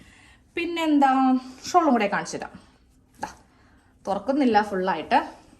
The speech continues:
ഇനി ഷാൾ, ഇത് എനിക്കുള്ളത് കൊണ്ടിട്ടാണ് ഞാൻ ഫുൾ ഇങ്ങനെ വിടർത്തുന്നത്.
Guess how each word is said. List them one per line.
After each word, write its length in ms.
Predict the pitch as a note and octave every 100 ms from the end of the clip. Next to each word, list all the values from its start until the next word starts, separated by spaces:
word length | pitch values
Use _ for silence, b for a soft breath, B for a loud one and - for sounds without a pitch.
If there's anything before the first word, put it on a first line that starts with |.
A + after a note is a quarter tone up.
| -
ഇനി 280 | A#3+ C#4 - - - -
ഷാൾ, 220 | A3 F3
ഇത് 120 | B3+
എനിക്കുള്ളത് 460 | G4 F4+ F#4 A4+ G#4
കൊണ്ടിട്ടാണ് 560 | G4+ F#4 A#4 E4 E4+ E4+
ഞാൻ 160 | D#4
ഫുൾ 400 | G4 D#4 D#4 F#4+
ഇങ്ങനെ 220 | D#4+ D4+
വിടർത്തുന്നത്. 600 | C4+ A#3 A3+ C4+ G#3 A3+